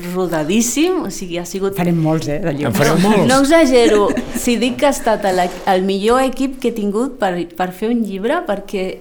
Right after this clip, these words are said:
Speaker 1: moltes vegades he fet llibres i ni tan sols he conegut personalment el,
Speaker 3: Què
Speaker 1: a
Speaker 3: dius?
Speaker 1: l'escriptor, no ens hem juntat i tot ha anat, bueno, superbé, i es nota, jo crec que amb el resultat es nota.
Speaker 3: Ho dius en el sentit que des del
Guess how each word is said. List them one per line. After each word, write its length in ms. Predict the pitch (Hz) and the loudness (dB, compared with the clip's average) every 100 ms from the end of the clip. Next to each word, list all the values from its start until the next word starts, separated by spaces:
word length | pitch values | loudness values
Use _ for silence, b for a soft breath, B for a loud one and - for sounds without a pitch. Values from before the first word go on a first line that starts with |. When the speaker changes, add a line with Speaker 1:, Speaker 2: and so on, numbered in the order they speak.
| - 208 | -12 -10
Speaker 1:
moltes 240 | 208 226 | -8 -4
vegades 240 | 233 233 226 | 0 0 -2
he 60 | |
fet 160 | 214 220 | -4 -4
llibres 320 | 208 220 247 | -4 -2 -2
i 80 | 233 208 - | -2 -6 -4
ni 160 | 220 | -4
tan 240 | 214 180 185 | -2 -4 -2
sols 240 | 214 220 | -2 -2
he 80 | 247 | -2
conegut 400 | 226 196 175 180 | -4 -6 -6 -6
personalment 720 | 180 175 170 165 151 147 143 135 | -6 -6 -8 -6 -6 -6 -6 -8
el, 180 | 135 - 143 - B B | -12 -14 -14 -16 B B
Speaker 3:
Què 80 | 120 | -6
Speaker 1:
a 80 | 120 | -4
Speaker 3:
dius? 140 | 147 | -6
Speaker 1:
l'escriptor, 880 | 143 - 160 - 185 254 - - B B B B - | -8 -10 -12 -10 -4 -4 -4 -10 B B B B -12
no 160 | 202 185 | -6 -4
ens 80 | 180 | -2
hem 80 | 185 | -4
juntat 480 | 170 165 175 226 247 | -4 -4 -2 -2 -4
i 80 | 185 196 | -8 -8
tot 160 | 202 | -4
ha 80 | 220 | -2
anat, 320 | 208 247 247 | -2 -4 -6
bueno, 280 | 175 160 151 - - - | -4 -2 -4 -8 -16 -12
superbé, 720 | - 240 190 170 156 180 311 - B B B B - | -6 -4 -4 -6 -6 -6 -6 -10 B B B B -8
i 160 | 175 | -6
es 160 | 160 156 | -4 -4
nota, 240 | 160 - 139 | -4 -4 -8
jo 80 | 123 | -10
crec 240 | 151 151 | -12 -12
que 80 | 151 | -10
amb 80 | 147 | -10
el 80 | 143 | -8
resultat 560 | 143 147 139 151 151 - - b b b b b b - 170 | -8 -8 -10 -10 -12 -12 -16 b b b b b b -14 -14
es 160 | 160 | -12
nota. 320 | 151 143 147 - | -12 -12 -12 -6
Speaker 3:
Ho 80 | |
dius 160 | 113 131 139 | 0 2 2
en 80 | 123 | 0
el 40 | |
sentit 240 | 143 156 - | 0 -2 0
que 80 | 131 | 0
des 240 | 123 117 | 2 2
del 160 | 123 | 0